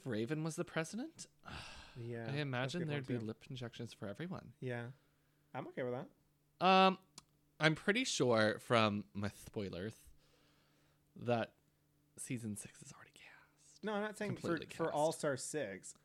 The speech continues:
Speaker 2: I'm saying All-Stars in general.
Speaker 1: Oh, yeah. Well, yeah.
Speaker 2: Well, uh, do you hear that potentially Ginger Minj is coming back too?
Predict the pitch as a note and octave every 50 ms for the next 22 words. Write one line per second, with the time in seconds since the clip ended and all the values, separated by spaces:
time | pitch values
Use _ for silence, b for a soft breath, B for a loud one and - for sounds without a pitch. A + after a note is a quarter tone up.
0 | _ _ _ - C#3 - D#3+ D3+ - C#3 C#3+ D3 C3+ D3 C3 B2 B2 A#2+ G2+ A#2
1 | B2+ B2 F2 C#2+ D#2+ F#2 - _ _ _ _ _ _ _ _ _ _ - - F3+
2 | F#3 D3 G2+ - - C#3+ E3 C3 - E2 - - C3 C#3+ C3+ A2+ F#2+ F2+ E2 B2
3 | A#2+ A#2 A2+ A#2+ A2 G2 G2 F#2 F2 D#2+ - - - A#2 C#3 - B3+ A#3+ - -
4 | - - G3+ F#3 F#3 G3+ A3+ G3 F3 F3 G3+ G3 G3 F#3 G3+ A3+ A3+ A3 G#3 E3+
5 | E3 - F3+ D#3 G3 G#3 G3 A3 F#3+ D3 D3+ F#3 F3+ F#3 D#3+ D#3 E3+ F#3+ A3 -
6 | - A#3 A#3+ A#3+ A#3 B3 A#3+ A#3+ - A3+ A3+ B3+